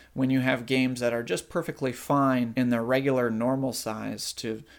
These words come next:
quadruple the size and make them deluxe editions for these little twenty-minute games. I'm just, I'm not really a fan of that. You can see the same sort of thing that had happened with Hey, That's My Fish. Can I just get Hey, That's My Fish for twenty dollars? It's a fifteen-minute game.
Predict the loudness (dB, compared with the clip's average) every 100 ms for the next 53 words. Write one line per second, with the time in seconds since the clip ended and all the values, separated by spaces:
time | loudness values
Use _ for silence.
0 | _ 4 4 6 0 2 0 0 0 2
1 | 4 2 0 -2 -2 -2 -2 -2 -2 0
2 | -2 -2 -4 -4 -4 -6 -6 -8 -8 -8
3 | -2 0 0 -4 -6 -2 0 -2 -4 -6
4 | -4 -2 -2 -6 -12 -20 -10 -4 -2 -2
5 | -4 -4 -2 -2 0 -2 -2 -4 -4 -2
6 | -4 -8 -16 _ -8 -2 0 0 0 0
7 | 0 0 0 -2 -2 -2 -2 0 0 2
8 | 0 0 -2 -2 -4 -4 -6 -10 -6 0
9 | 0 0 -6 -6 -10 -10 -10 -6 -6 -6
10 | -16 -18 -8 -4 -2 -2 -2 2 0 2
11 | 2 2 0 0 -2 -2 -2 -4 -6 -10
12 | -4 -2 -2 -2 -2 -4 -8 -8 -8 -6
13 | -8 -6 -4 -2 -4 -6 -8 -8